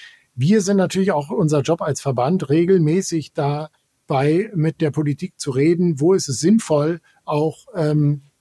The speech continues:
zu regulieren, also einheitliche Standards zu verankern. Das machen wir zum Beispiel mit der U S K die ganze Zeit. Und die U S K hat vor, ich glaub, zwei Jahren oder zweieinhalb Jahren zum Beispiel entschieden, dass solche Spiele wie Coin Master beispielsweise, die Glücksspiel,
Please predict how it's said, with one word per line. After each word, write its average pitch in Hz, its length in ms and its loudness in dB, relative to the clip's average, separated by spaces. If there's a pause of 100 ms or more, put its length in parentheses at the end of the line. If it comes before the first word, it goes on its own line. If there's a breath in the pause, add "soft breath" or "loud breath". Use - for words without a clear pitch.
(180)
zu - 140 -8
regulieren, 147 580 2
also 156 220 -4
einheitliche 147 540 -2
Standards 180 520 0
zu 165 140 -6
verankern. 160 640 -2 (180 loud breath)
Das 120 140 -6
machen 147 180 2
wir 151 140 0
zum 147 100 -2
Beispiel 143 300 0
mit 143 160 2
der 151 100 0
U 143 140 2
S - 160 0
K 135 340 0
die 151 140 -8
ganze 135 320 -4
Zeit. 165 340 2
Und 139 140 -8
die 143 80 -6
U 135 100 0
S - 140 -2
K 139 200 0
hat 143 240 -4 (280 soft breath)
vor, 151 440 0
ich - 120 -10
glaub, 135 180 -6 (200)
zwei 143 280 -2
Jahren 156 240 0
oder 139 180 -2
zweieinhalb 143 500 0
Jahren 143 200 2
zum 147 140 -2
Beispiel 135 280 -4
entschieden, 160 520 0 (240 loud breath)
dass 139 300 0
solche 147 420 -2
Spiele 170 400 0
wie 185 200 0
Coin 170 280 0
Master 165 320 -2
beispielsweise, 147 680 -2
die 135 140 -8
Glücksspiel, 156 680 -2